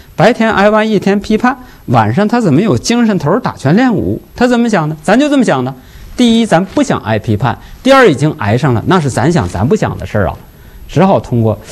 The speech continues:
研究，通过挨批判这个事儿能占点什么便宜呢？人世间什么事儿都是这样，万事万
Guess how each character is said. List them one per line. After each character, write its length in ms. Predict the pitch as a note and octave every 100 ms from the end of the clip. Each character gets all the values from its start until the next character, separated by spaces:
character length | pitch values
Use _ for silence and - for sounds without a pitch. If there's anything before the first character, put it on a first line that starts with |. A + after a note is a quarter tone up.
| - - -
研 200 | A#2+ A2+
究， 160 | A#2 G2 - - - - - - - - - - - - -
通 160 | - A3+
过 120 | B3
挨 180 | F#3 A3+
批 160 | A3+ A#3+
判 260 | C#4 D#4+
这 140 | B3+ A3
个 80 |
事 140 | F3 G#3+
儿 100 | F#3+
能 180 | F#3+ G3+
占 160 | A3
点 140 | F#3 C3
什 100 | D#3
么 80 |
便 320 | G3+ C3+ G#2 E3+
宜 60 |
呢？ 100 | G3+ F#3+ - _ - - _ -
人 280 | D#3 A3 D#4
世 180 | C#4+ C4+
间 260 | A3 B3 A#3+
什 220 | F3 D#3
么 100 | A#3
事 120 | C4+
儿 80 | B3+
都 180 | C4+ C#4+
是 100 | A3+
这 180 | E3+
样， 220 | C#3+ A2+ G2+
万 240 | A#3 C4+ F#3+
事 160 | -
万 260 | E3 F3+